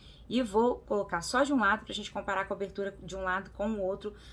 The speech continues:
da olheira. Então, vou esperar um pouquinho ele secar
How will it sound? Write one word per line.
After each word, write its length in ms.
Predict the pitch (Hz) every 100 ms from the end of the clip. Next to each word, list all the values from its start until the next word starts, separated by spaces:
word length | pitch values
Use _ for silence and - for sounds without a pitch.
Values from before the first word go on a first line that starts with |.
| - -
da 120 | 196
olheira. 320 | 220 185 151
Então, 160 | 147 175
vou 80 | 185
esperar 300 | - 196 190
um 60 |
pouquinho 520 | 196 233 - 247 285
ele 140 | 285 220
secar 500 | - 202 - 190